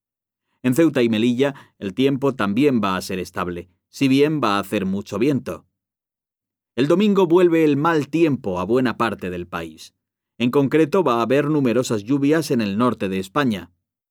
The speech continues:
Allí las temperaturas van a oscilar entre los diez y los diecisiete grados. Puede incluso nevar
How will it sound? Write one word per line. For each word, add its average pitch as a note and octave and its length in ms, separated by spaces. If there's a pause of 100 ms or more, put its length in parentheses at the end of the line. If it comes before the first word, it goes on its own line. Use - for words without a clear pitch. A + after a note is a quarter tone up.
(420)
Allí D#3 240
las G#3 160
temperaturas E3 760
van D#3 220
a D3+ 80
oscilar D3+ 500
entre B2+ 320
los G#2 220
diez G3 320
y G3 40
los D#3+ 200
diecisiete A#2 640
grados. G2+ 560 (760)
Puede A#2+ 280
incluso A#2 560
nevar A2+ 500